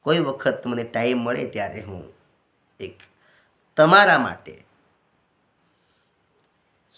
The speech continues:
સુંદર મજાનો એક વીડિયો તમારા જીવનને માટે ઉપયોગી થાય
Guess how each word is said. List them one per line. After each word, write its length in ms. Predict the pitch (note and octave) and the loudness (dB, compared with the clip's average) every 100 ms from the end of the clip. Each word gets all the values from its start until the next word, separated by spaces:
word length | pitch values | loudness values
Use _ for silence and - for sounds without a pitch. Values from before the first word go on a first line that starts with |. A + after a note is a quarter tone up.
| - | -10
સુંદર 420 | D#3 D#3+ D3+ C#3 | -6 -4 -4 -4
મજાનો 360 | B2+ A#2 A#2+ A#2 | -4 -4 -4 -6
એક 120 | A2 | -8
વીડિયો 600 | A2 A#2+ C3 C3 G2+ - _ _ _ _ _ _ _ _ _ _ _ _ _ _ _ _ _ _ _ _ _ _ _ _ _ _ _ _ _ _ _ _ | -8 -6 -4 -4 -4 -10 _ _ _ _ _ _ _ _ _ _ _ _ _ _ _ _ _ _ _ _ _ _ _ _ _ _ _ _ _ _ _ _
તમારા 280 | C#3 C#3 C#3+ | 2 4 4
જીવનને 640 | C3+ - D3+ E3+ G3+ F#3 E3+ | 2 0 2 4 4 4 2
માટે 300 | D3 C#3 B2+ | 0 -2 -6
ઉપયોગી 500 | - A#2+ A2 A2+ - | -6 -8 -8 -12 -8
થાય 420 | A2 G#2 F2 D#2 | -6 -4 -6 -10